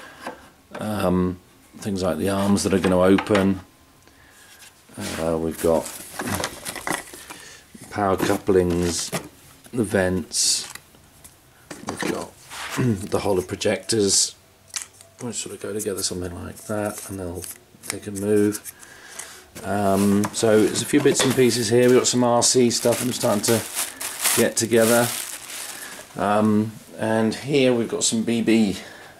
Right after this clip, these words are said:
eight parts. Well, actually that's, that's another bit of R two, R two's eye, resin part again. Um, now this was the first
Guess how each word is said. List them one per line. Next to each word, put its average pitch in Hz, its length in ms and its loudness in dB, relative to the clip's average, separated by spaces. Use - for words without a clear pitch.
eight - 380 0
parts. 98 460 -4
Well, 98 180 6
actually 92 240 0
that's, - 400 -4
that's - 220 -6
another 90 160 0
bit 80 140 2
of 90 100 2
R 92 200 4
two, 117 300 4
R 101 160 0
two's 101 300 0
eye, 117 380 4
resin 107 340 2
part 113 380 0
again. 131 340 2
Um, 101 640 -2
now 104 240 4
this 113 180 4
was 147 160 0
the 147 80 0
first - 600 4